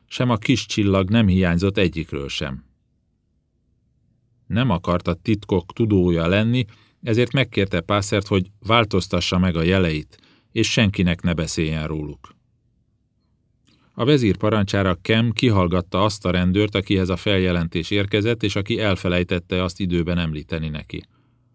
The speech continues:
Az ember megtört, bevallotta, hogy hagyta magát megvesztegetni, mert Mentmoszé biztosította arról, hogy Pászert el fogják ítélni. A núbiai dühében öt gyalogosból álló szakaszt küldött a deltavidékre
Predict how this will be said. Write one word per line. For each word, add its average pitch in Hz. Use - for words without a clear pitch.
Az 117
ember 131
megtört, 95
bevallotta, 98
hogy 104
hagyta 101
magát 87
megvesztegetni, 95
mert 98
Mentmoszé 110
biztosította 92
arról, 107
hogy 85
Pászert 101
el 117
fogják 90
ítélni. 76
A 85
núbiai 117
dühében 101
öt 139
gyalogosból 90
álló 87
szakaszt 98
küldött 87
a 80
deltavidékre 95